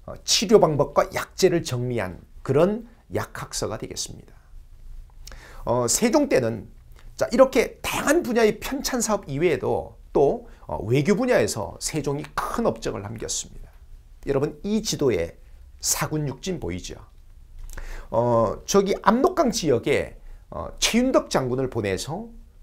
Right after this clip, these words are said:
어, 사군을, 어, 개척하게 됩니다. 또 저기 두만강 지역에, 두만강 하류 지역에는 김종서 장군을 발탁해서, 어, 김종서 장군이 여기서 무려 이십 년 동안 근무하면서, 어, 육진을,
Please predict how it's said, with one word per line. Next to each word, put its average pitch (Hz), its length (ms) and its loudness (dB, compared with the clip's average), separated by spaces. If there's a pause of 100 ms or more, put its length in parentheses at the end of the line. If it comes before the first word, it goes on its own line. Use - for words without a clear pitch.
(120)
어, - 220 -10
사군을, 156 720 -2 (240)
어, - 140 -14
개척하게 - 540 -8
됩니다. - 340 -16 (640)
또 175 340 6 (300)
저기 240 360 8
두만강 269 480 8
지역에, 127 400 2
두만강 247 400 4
하류 202 300 2
지역에는 120 720 0 (320)
김종서 247 560 0
장군을 147 360 -2
발탁해서, 113 840 -6 (320)
어, 87 160 -6
김종서 226 480 4
장군이 135 400 0
여기서 185 300 4
무려 147 260 -4 (100)
이십 190 300 -2
년 240 220 0
동안 190 280 0
근무하면서, 147 1000 -4 (120)
어, 78 140 -6 (100)
육진을, 175 680 -4